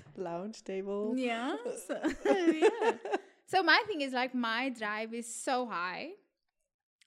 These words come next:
Speaker 2: So for me, tea time is any, like, if you want it right now. But obviously sex for me is a little bit different 'cause that's more,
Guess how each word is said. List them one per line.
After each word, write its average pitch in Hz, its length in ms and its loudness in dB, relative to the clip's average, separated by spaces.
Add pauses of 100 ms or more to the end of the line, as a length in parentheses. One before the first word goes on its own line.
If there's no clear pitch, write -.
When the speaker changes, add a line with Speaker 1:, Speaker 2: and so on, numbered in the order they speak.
Speaker 2:
So 208 200 -4
for 233 120 -6
me, 220 500 -6 (1200)
tea 240 160 -4
time 190 280 -4
is 180 160 -10
any, 185 280 -10 (160)
like, - 400 -18 (420)
if 196 180 -20
you 196 120 -6
want 196 260 -4
it 185 160 -8
right 175 220 -10
now. - 180 -12
But 196 280 -8
obviously 233 400 -4
sex 226 340 -8
for 214 100 -8
me 202 180 -6
is 196 100 -10
a 202 40 -6
little 190 200 -6
bit 185 160 -12
different - 440 -14 (640)
'cause 208 140 -8
that's 202 320 -4
more, 180 560 -6